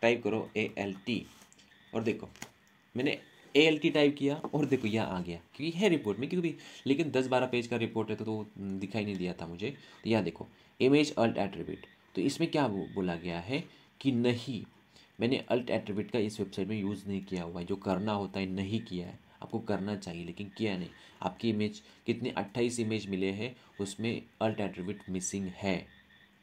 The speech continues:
ठीक है। तो ये इसका आंसर हो गया। तो यहाँ लिख दो क्या आंसर है इसका, whether they, no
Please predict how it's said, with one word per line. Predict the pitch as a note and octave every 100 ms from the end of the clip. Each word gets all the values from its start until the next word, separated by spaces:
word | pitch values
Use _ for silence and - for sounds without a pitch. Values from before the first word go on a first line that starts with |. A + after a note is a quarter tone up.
| _ _ _ _ -
ठीक | E3 B2
है। | F#2+ - - - _ -
तो |
ये | B2 A#2+
इसका | A#2 A2+
आंसर | G2+ F#2+ G#2
हो | F#2+
गया। | E2+ E2+ - - -
तो | -
यहाँ | D3+
लिख | E3 D#3+
दो | C#3 C#3 - -
क्या | C#3
आंसर | C3+ C3+
है | C3+
इसका, | B2 B2+ B2+ - - - - _
whether | - A2 A#2 A#2
they, | B2+ B2 - _ _
no | B2 D3 C#3